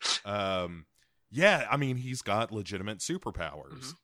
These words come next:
Speaker 1: We have a superhero in Twin Peaks, and it's Freddy.
Speaker 2: We have someone touched with White Lodge magic.
Speaker 1: Yeah, no, that is some White Lodge shit right there.
Speaker 2: <laughs>
Speaker 1: And, and good for it. Like, we need a guy like Freddy on our team.
Speaker 2: Yeah.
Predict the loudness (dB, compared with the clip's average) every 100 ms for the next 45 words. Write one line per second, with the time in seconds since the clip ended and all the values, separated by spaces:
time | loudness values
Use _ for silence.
0 | _ _ -2 0 4 4 2 0 -2 -2
1 | -2 -4 -4 -2 -2 -2 -6 -6 -8 -6
2 | -6 -6 -8 -14 -8 -6 -6 -8 -10 -4
3 | -2 -4 -6 -6 -2 -2 -2 -4 -2 -2
4 | -4 -4 -4 -4 -4 -6 -8 -10 -10 -10
5 | -12 -16 _ _ _ _ _ -20 -20 _
6 | 6 6 6 2 0 2 2 2 -4 -8
7 | -10 -10 -10 -2 0 2 0 -4 -6 -4
8 | -2 -2 -4 -10 -8 -2 0 -2 -6 -8
9 | -8 -8 -8 -6 -4 -4 -6 -10 -8 -8
10 | -8 -12 -16 -8 -4 -2 0 0 0 -2
11 | -4 -4 -2 -2 0 0 0 -4 -6 -6
12 | -6 -8 -10 -10 -8 -8